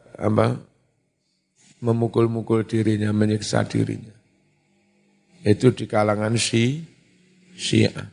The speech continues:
Nah, coro saya, coro N U, itu kan bulan Muharram, terbunuhnya Imam Husain. Mengenang Imam Husain atau apalah namanya, kami nggak tahu.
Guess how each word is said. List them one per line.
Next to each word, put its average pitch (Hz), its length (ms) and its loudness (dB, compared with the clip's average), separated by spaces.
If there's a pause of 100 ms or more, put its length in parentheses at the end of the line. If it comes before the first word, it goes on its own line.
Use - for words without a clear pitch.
(1300)
Nah, 104 160 -2
coro 107 320 2
saya, 110 480 -2 (640)
coro 107 400 2
N 107 240 -2
U, 139 320 0 (1200)
itu 117 240 -2
kan 131 240 0
bulan 120 320 2
Muharram, 107 560 -2 (640)
terbunuhnya 110 800 0
Imam 110 440 -2 (760)
Husain. - 560 -2 (800)
Mengenang 120 640 0
Imam 117 400 -2
Husain 117 400 0
atau 110 280 0
apalah 131 520 0
namanya, 110 400 0
kami 110 320 0
nggak 85 240 -2
tahu. 50 160 -2